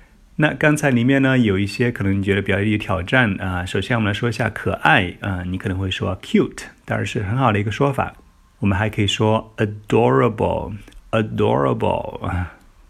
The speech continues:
然后我们讲了一个词叫做毫无怨言，其实你只要想到抱怨，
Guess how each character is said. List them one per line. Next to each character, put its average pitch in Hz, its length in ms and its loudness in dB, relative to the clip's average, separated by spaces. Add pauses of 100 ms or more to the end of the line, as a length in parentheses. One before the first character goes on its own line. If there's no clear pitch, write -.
(640)
然 117 180 4
后 139 100 4
我 127 60 6
们 120 80 2
讲 110 180 0
了 101 80 2
一 101 60 0
个 110 100 0
词 107 220 -2
叫 101 180 4
做 92 320 0
毫 98 220 -2
无 98 180 0
怨 113 240 2
言， 90 320 -2 (300)
其 113 140 0
实 113 100 0
你 110 140 2
只 107 100 0
要 95 100 4
想 92 220 0
到 101 160 0
抱 117 300 4
怨， 113 280 0